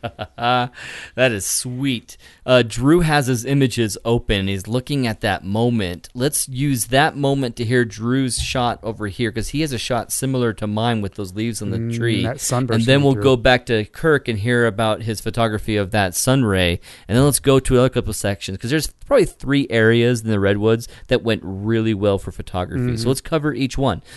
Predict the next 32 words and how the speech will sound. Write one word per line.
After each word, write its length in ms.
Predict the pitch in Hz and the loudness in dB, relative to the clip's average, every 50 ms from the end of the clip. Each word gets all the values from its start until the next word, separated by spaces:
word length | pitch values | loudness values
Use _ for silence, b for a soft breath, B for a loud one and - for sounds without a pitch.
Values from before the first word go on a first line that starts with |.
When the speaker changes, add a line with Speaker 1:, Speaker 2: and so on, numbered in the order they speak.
| B B | B B
Speaker 1:
So 120 | - - | -4 -2
let's 140 | 123 127 - | -2 0 -2
still 340 | - - - 139 156 160 160 | -4 -6 -2 0 0 0 0
stay 280 | - - - 156 151 147 | 0 -4 -6 -4 -4 -4
with 160 | 139 127 - | -4 -4 -6
the 100 | - 107 | -8 -10
fallen 400 | - - 127 127 135 143 143 139 | -6 -4 -2 -2 0 0 -2 -4
tree 400 | 127 - - 139 135 131 135 135 | -4 -6 -4 -4 -2 0 0 -2
and 160 | 117 104 98 90 | -2 -4 -6 -8
the, 120 | 87 85 _ _ - | -10 -10 _ _ -10
and 120 | 117 107 | -8 -6
the 60 | 98 | -6
tree 520 | 92 - - - - 131 131 131 127 127 - | -8 -8 -8 -6 -4 -2 0 0 0 0 -2
and 240 | 80 101 104 104 98 | -2 -4 -2 -2 -4
the 200 | 90 87 87 85 | -4 -4 -4 -4
sun 300 | - - 143 143 143 143 | -4 -2 -2 -2 -2 0
going 260 | 131 143 131 123 117 | 0 0 0 0 -2
through 240 | - - 135 135 120 | -4 -4 -4 -2 0
there 120 | 127 123 | 2 0
and 80 | 120 110 | 2 0
having 160 | 113 113 110 | -2 -4 -6
the 80 | 104 | -6
sun 220 | 101 - 123 123 120 | -6 -4 -2 -2 0
rays. 360 | 107 101 101 98 98 - - B B B B B B B B B | 0 -2 -2 -2 -4 -8 -10 B B B B B B B B B
Your 100 | 104 113 | -4 -4
image 360 | - 113 147 156 143 117 98 | -2 -2 -2 0 0 0 0
right 160 | 110 104 104 - | 0 -2 -2 -2
here 180 | 110 113 110 | -2 -2 -2
we're 140 | 101 104 104 | -2 -2 -2
looking 240 | 113 127 127 120 104 | -2 -2 -2 -2 -4
at, 120 | 92 90 | -4 -6
Drew, 460 | 87 - 98 95 92 92 92 90 82 | -6 -6 -6 -4 -2 -2 -2 -2 -4